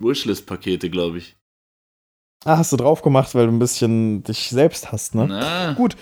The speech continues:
Speaker 2: dann, äh, kommen wir zu anderen coolen, äh, Sachen und, äh, skippen einfach die uncoolen, äh, und reden über, ah, das ist meine absolute lieblingsangekündigte Lizenz. Planetes.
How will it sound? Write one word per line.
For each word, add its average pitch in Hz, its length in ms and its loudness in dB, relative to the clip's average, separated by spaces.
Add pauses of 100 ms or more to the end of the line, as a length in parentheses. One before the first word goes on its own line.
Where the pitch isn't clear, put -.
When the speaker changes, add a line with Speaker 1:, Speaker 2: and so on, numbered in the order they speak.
(160)
Speaker 2:
dann, 175 220 0
äh, 180 200 2
kommen 226 180 0
wir 254 80 2
zu 208 120 0
anderen 240 260 2
coolen, 190 360 2
äh, 151 200 2
Sachen 160 380 0 (320)
und, 165 220 0
äh, 143 100 0
skippen 196 320 0
einfach 165 240 0
die 147 100 0
uncoolen, 165 580 2 (480)
äh, 165 200 4
und 175 160 2
reden 226 240 0
über, 190 380 0
ah, 226 200 2
das 196 180 2
ist 214 40 0
meine 190 340 2
absolute 190 640 2
lieblingsangekündigte 131 960 2
Lizenz. 123 580 -2 (1080)
Planetes. 151 800 0